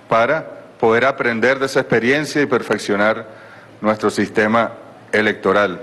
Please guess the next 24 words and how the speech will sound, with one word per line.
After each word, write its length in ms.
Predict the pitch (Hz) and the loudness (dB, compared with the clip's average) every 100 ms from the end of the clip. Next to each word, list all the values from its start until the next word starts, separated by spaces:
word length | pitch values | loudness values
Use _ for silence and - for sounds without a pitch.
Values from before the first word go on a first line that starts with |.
| - | -12
Sin 200 | - 101 | -4 0
embargo, 340 | 98 101 117 131 | 2 2 2 0
es, 160 | 123 | -2
son 340 | - - 131 135 | -14 -2 0 2
difíciles 760 | 139 143 151 127 104 82 - - - - - | 0 2 0 2 0 0 -6 -12 -20 -10 -2
los 180 | 104 | -2
casos 580 | - 117 113 131 120 - - - - - - - - - - | 0 0 0 0 -4 -8 -16 -20 -20 -20 -20 -20 -20 -14 -4
que 80 | |
se 120 | 104 107 | 0 2
puedan 260 | 107 117 | 2 2
comparar 520 | 120 117 104 110 123 | 2 0 2 2 0
con 180 | 120 104 | -2 -2
el 360 | 98 90 82 82 - | 0 -2 -4 -8 -4
venezolano. 680 | 104 98 92 90 90 82 73 - - - - - - - - - - - - | -2 0 0 0 0 -2 -10 -18 -20 -20 -20 -20 -20 -20 -20 -20 -20 -20 -4
A 160 | - - | -2 0
pesar 320 | 123 139 127 | 0 2 2
de 180 | 143 151 | 4 2
ello, 260 | 156 170 147 - - - - - - - - 104 | 2 -2 -4 -14 -20 -20 -20 -20 -20 -20 -8 -4
ustedes 420 | 95 110 120 113 | 0 2 2 2
han 160 | 127 | 0
visto 420 | 127 135 - 160 160 - - - - - - - - - - - - - - - - - - - - - - | 2 2 0 -4 -4 -10 -20 -20 -20 -20 -20 -20 -20 -20 -20 -20 -20 -20 -20 -20 -20 -20 -20 -20 -20 -20 -4
los 200 | 110 113 | 0 2
ataques 520 | 117 107 139 147 131 120 | 2 2 0 0 -2 -2
permanentes 1000 | 139 131 127 131 135 113 95 - - | -2 0 0 0 0 -4 -10 -14 -18